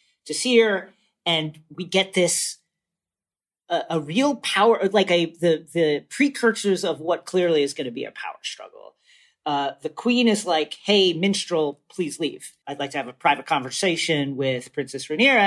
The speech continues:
And Princess Rhaenyra is like, "Uh, musician, no, you're not leaving. You're not going anywhere." And then they have a fight about it, kind of like a little,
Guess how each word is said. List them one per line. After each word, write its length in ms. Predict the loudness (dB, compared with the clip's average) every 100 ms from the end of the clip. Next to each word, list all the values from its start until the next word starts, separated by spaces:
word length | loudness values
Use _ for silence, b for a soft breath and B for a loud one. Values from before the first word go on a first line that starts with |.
| 2
And 120 | 0
Princess 240 | 0 0
Rhaenyra 260 | 2 4 2
is 140 | 2
like, 240 | 0 -2 _
"Uh, 240 | 2 2 0 -2
musician, 440 | -2 -2 -2 2
no, 280 | 4 4 2
you're 160 | 0
not 180 | 2 4
leaving. 260 | 4 0 2
You're 100 | 2
not 100 | 2
going 200 | 2 2
anywhere." 340 | 2 2 2 -2
And 120 | -6
then 80 | -6
they 80 | -6
have 160 | -6
a 40 | -6
fight 280 | -2 0
about 260 | 2 2 2
it, 220 | 0 -4
kind 160 | -4 -4
of 80 | -4
like 140 | -6
a 80 | -4
little, 300 | -4 -4 -8